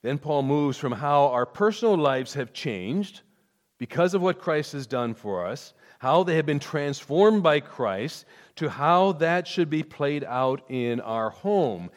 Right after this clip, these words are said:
in our family, and in other relationships. And we started talking in verse eighteen through the end of the chapter. We,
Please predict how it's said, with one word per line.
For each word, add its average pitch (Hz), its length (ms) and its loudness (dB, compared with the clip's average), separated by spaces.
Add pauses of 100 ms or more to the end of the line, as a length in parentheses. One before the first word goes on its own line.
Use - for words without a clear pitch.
(200)
in 127 180 -2
our 117 240 0 (260)
family, 135 640 0
and 127 260 -4
in 120 160 -6
other 117 220 -6
relationships. 107 920 -10 (2750)
And 123 80 -4
we 127 80 -2
started 190 400 0
talking 165 480 0
in 131 800 -2
verse 147 400 -4
eighteen 135 640 -4
through 131 220 -8
the 123 140 -6
end 139 200 -2
of 139 60 -8
the 135 60 -4
chapter. 101 580 -8
We, 113 200 -8